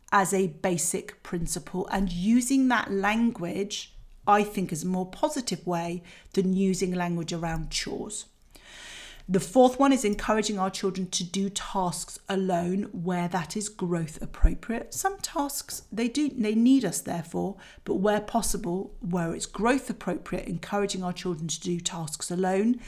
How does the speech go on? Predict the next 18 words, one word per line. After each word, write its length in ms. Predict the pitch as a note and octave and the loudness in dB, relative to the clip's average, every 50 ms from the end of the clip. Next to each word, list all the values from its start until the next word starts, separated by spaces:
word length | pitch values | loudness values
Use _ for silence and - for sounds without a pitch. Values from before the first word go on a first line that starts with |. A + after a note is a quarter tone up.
| - - - - - | -14 -16 -18 -18 -14
'cause 140 | - - - | -10 -10 -8
that 320 | - - - - - - - | -6 -6 -6 -8 -8 -10 -8
builds 320 | A#3 G#3+ A3+ A3+ A3+ - | -6 -4 -4 -4 -4 -6
confidence 760 | - - - A#3 A#3+ A#3+ - C4+ A#3 C4 C4 B3+ C4 - - - - - - - - - | -6 -2 0 0 0 0 -2 -2 2 4 4 4 2 0 -4 -10 -14 -20 -20 -20 -8 -4
and 220 | - G3+ F#3+ F#3 E3+ | -2 0 0 0 -2
therefore 420 | - - D#3 D3 - - F3 F3 | -2 -2 -4 -4 -4 -4 -4 -2
independence. 840 | E3+ E3+ E3+ E3+ - - F3 E3 D#3+ D3 - - - - - - - _ _ - - - - - - - - | -4 -4 -6 -8 -8 -8 -6 -6 -6 -6 -8 -10 -10 -10 -12 -12 -14 _ _ -20 -20 -20 -18 -18 -18 -20 -18
Helping 480 | - - - A#3+ B3+ C#4 C4+ - D#4+ E4 | -12 -2 2 4 4 4 4 2 0 2
our 140 | D#4 D4+ D4+ | 2 2 2
children 500 | D4+ - - B3+ B3 A#3 - A#3 A3+ A3+ | 2 0 -2 -2 -2 0 0 0 0 0
problem 540 | A3+ - - B3 A3+ - - F#3 F#3 F3+ F3+ | -2 -4 -2 -2 -2 0 -2 -4 -4 -4 -2
solve, 480 | - - G3 F3+ E3 D#3+ D#3+ D#3+ - - - - - - - - - | -4 -2 -2 -2 -2 -2 -4 -6 -10 -14 -20 -20 -20 -20 -20 -18 -14
coaching 640 | - - - - C4 C#4 C#4+ C#4+ - - - C4 A#3 | -12 -10 -4 0 2 2 2 2 0 0 0 0 0
our 140 | G#3+ F#3+ F#3+ | 0 -2 -2
children 400 | F#3 - - F#3 F3 - F3 F3 | -2 -4 -4 -6 -6 -6 -6 -8
through 240 | E3 - - F3 E3 | -6 -6 -6 -6 -6
a 60 | D#3+ | -6
challenge 540 | E3 - - F#3 E3+ E3 E3+ E3+ E3+ E3+ F3 | -6 -6 -6 -6 -4 -4 -4 -4 -4 -6 -8